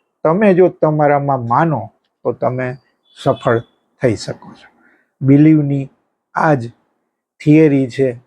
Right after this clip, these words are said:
આ જ આચાર વિચાર છે કે તમે તમારામાં માનો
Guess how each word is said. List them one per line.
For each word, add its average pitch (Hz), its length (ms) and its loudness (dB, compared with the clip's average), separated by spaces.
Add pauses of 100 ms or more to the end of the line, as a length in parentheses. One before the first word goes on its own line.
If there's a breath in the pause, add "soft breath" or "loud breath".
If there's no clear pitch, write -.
(180)
આ 156 240 -2
જ 120 160 -8 (640)
આચાર 143 500 0
વિચાર 120 560 -6
છે 110 380 -14 (420)
કે 107 140 -16
તમે 156 280 2
તમારામાં 127 720 -2
માનો 120 560 0